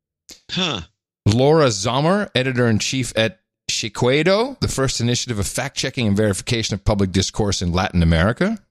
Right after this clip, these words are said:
Speaker 2: Okay. And Noko Magato, he has extensive career in the media sector as a journalist and manager, twenty years of experience in Africa.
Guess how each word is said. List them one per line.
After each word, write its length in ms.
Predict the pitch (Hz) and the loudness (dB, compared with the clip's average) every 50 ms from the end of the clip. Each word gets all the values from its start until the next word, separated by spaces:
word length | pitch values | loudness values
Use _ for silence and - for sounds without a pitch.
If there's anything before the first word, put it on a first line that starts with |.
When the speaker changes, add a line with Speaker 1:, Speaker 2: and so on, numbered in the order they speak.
| - - _ - | -20 -20 _ -8
Speaker 2:
Okay. 300 | - - - - 170 170 - _ _ _ _ _ _ | -4 -2 0 2 0 0 -2 _ _ _ _ _ _
And 200 | - 101 98 95 | 2 4 6 6
Noko 440 | 98 120 143 147 - - 143 139 123 | 6 6 4 2 2 2 4 4 4
Magato, 1040 | 107 104 104 113 101 98 98 113 117 - - _ - 196 202 208 214 226 220 208 - _ _ _ _ _ _ _ _ _ _ _ _ _ _ _ _ _ - | 4 4 2 2 2 2 0 0 0 0 -2 _ 0 0 2 2 2 0 0 -4 -8 _ _ _ _ _ _ _ _ _ _ _ _ _ _ _ _ _ 2
he 300 | 98 101 104 104 104 85 | 4 4 4 4 4 4
has 200 | 98 104 95 110 | 2 0 0 -2
extensive 540 | 107 - - - 156 165 175 - 175 - | -4 -6 -6 -6 -4 -6 -6 -6 -8 -6
career 240 | - - 180 175 170 | -4 0 0 2 2
in 80 | 165 156 | 2 2
the 60 | 143 | 2
media 280 | 139 143 151 147 143 139 | 2 0 0 0 0 -2
sector 360 | - - - 139 - - 147 | -2 -4 -6 -8 -4 -2 -2
as 100 | 135 120 | -2 -2
a 40 | 110 | -4
journalist 440 | 104 101 123 135 135 131 120 - - | -4 -4 -4 -2 -2 -2 -4 -2 -2
and 100 | 107 104 | 0 0
manager, 520 | 110 123 143 147 147 139 123 135 135 131 | 2 2 2 0 0 -2 0 0 -2 -2
twenty 420 | - - - 185 180 180 - 165 143 | -2 -4 -4 -2 -2 -2 -2 -4 -4
years 300 | 127 131 135 131 110 113 | -2 -2 -2 -2 -2 -4
of 80 | 101 | -4
experience 960 | 107 - - - - 170 170 160 160 151 147 143 143 135 - - - - - - _ | -4 -4 -6 -4 -4 -2 0 0 0 0 0 -2 -2 -4 -4 -6 -6 -8 -8 -6 _
in 1000 | 113 117 120 117 117 113 113 110 110 110 110 107 107 107 107 110 107 101 - - - | -2 0 2 2 2 2 2 2 2 2 2 4 4 2 2 2 2 0 -2 -2 -4
Africa. 680 | 101 107 - 98 87 - 62 57 - - - - | -4 -4 -4 -6 -4 -4 -4 -4 -4 -6 -8 -10